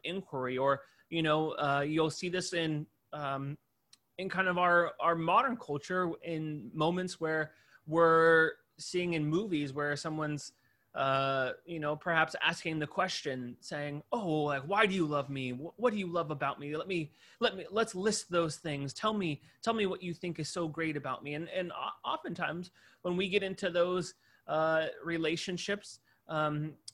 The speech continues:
in, in real life, those are the things that we, uh, ask of those who are, who we're in relationship with. We're, we, we're kind of posing that question to them, like, like, "What is it that you,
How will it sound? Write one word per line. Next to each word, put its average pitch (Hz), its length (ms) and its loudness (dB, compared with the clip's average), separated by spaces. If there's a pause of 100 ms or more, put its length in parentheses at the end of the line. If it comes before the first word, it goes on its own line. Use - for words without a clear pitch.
(180)
in, 175 400 -6 (160)
in 170 160 -4
real 254 200 2
life, 180 300 0
those 175 180 -2
are 180 40 -10
the 180 120 -4
things 185 260 -6
that - 160 -2
we, 180 380 -6 (200)
uh, 151 220 -6 (120)
ask 226 360 0
of 147 180 -2
those 151 460 0 (300)
who 180 360 0
are, 160 640 2 (1160)
who 165 140 0
we're 185 180 4
in 185 80 2
relationship 180 720 -2
with. 120 240 -8
We're, 147 260 -2
we, 156 240 -4
we're 151 360 -2
kind 170 180 -2
of 156 100 -8
posing 202 360 -2
that 143 140 -2
question 170 440 -8
to 147 100 -8
them, 127 160 -4
like, 110 160 -8 (600)
like, 143 120 0
"What 208 280 0
is 254 180 -2
it 214 200 0
that 156 180 -4
you, 170 380 0